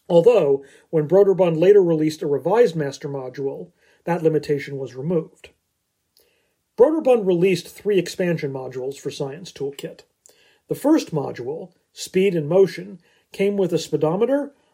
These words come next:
a tachometer to measure rotational speeds, and a small car powered by a balloon.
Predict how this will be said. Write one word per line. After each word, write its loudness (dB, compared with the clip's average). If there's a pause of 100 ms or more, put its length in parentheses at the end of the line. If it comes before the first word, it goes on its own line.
a -10
tachometer -2
to -6
measure -2
rotational -2
speeds, -16 (280)
and -4
a -2
small 0
car 0
powered 2
by -4
a -4
balloon. -2